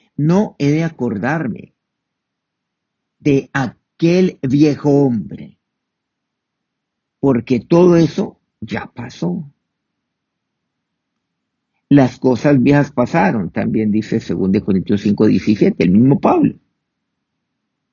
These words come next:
He aquí todas son hechas nuevas. Ah, pero eso de ninguna manera quiere decir que yo deje de hacer memoria. ¿Y de qué hago memoria?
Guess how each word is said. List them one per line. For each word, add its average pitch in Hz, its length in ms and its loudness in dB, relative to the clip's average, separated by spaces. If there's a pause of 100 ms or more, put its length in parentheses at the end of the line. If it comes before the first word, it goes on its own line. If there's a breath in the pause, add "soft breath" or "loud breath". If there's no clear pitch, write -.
(1160 loud breath)
He 156 140 6
aquí 143 260 4
todas 139 240 2
son 123 160 -2
hechas 117 300 -4
nuevas. 156 520 -4 (1400)
Ah, 143 440 -4 (1600)
pero 117 280 0
eso 139 280 -4
de 135 140 -2
ninguna 120 480 -2
manera 127 420 -2
quiere 113 260 -2
decir 107 320 -4
que 104 360 -2 (840)
yo 101 500 -4 (200)
deje 110 320 -2
de 104 80 -2
hacer 98 320 -6
memoria. 104 640 0 (960 loud breath)
¿Y 160 100 6
de 147 200 4
qué 208 160 2
hago 196 180 2
memoria? 120 480 -2